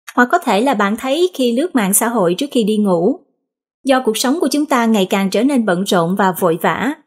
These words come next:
cùng với sự phân tâm tràn lan cũng như là dòng thông tin liên tục thu hút chúng ta chú ý, từ điện thoại thông minh lẫn mạng xã hội. Nên chúng ta ngày càng không chú ý đến mọi việc xung quanh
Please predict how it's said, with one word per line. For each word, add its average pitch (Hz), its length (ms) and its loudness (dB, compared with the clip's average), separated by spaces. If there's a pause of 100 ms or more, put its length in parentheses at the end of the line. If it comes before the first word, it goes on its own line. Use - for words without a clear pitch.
(220)
cùng 262 180 2
với 294 180 0
sự 233 240 0
phân 269 140 0
tâm 240 260 0
tràn 214 280 0
lan 254 440 2
cũng 214 200 0
như 285 160 0
là 220 160 2
dòng 190 260 0
thông 220 160 -2
tin 226 140 2
liên 285 300 -2
tục 214 240 0
thu 233 240 0
hút 330 180 -6
chúng 277 200 -2
ta 208 240 0
chú 254 200 -2
ý, 277 200 0 (440)
từ 269 100 0
điện 247 160 2
thoại 233 240 -2
thông 285 200 -2
minh 277 200 2 (100)
lẫn 220 220 0
mạng 208 180 0
xã 240 160 0
hội. 190 340 0 (760)
Nên 269 200 2
chúng 320 160 -6
ta 269 160 0
ngày 247 280 2
càng 208 260 0
không 240 180 2
chú 285 140 -2
ý 330 200 0
đến 277 240 0
mọi 233 240 0
việc 190 140 0
xung 247 180 0
quanh 254 340 0